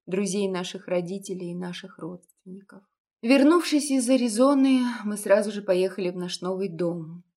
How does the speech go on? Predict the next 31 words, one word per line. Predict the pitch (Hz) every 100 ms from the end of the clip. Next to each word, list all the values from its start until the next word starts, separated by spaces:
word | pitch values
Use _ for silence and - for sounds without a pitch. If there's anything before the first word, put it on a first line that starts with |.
| _ _
Я | 185 190
назвала | 208 185 190 196 196
его | 185 175 170 180 _ _
«Новый-новый», | 185 202 247 220 214 202 180 175 - - _ _ -
потому | 185 208
что | 202 190
это | 190
был | 180 190
уже | 190 190
второй | 196 208 214 190 165
дом, | 156 160 156 151 180
в | _
который | 165 160 160
мы | 160 151
поселились | 151 - 156 156 151 151 -
в | _
Портленде. | 151 151 - 143 151 - 196 202 _ _ _ _ _ _ _ _
В | 165
новом-новом | 190 214 202 196 202 190 190
доме | 190 247 202 165 _ _ _
я | 185 208 196 190
ни | 196
с | 196
кем | - 196 160
не | 160
делила | 151 156 160 160 170
ванную. | 165 160 160 151 180 _ _ _ _ _
Там | 190 196
было | 202 196
четыре | 196 - - 202 202
спальни. | 220 - 175 156 160 156 170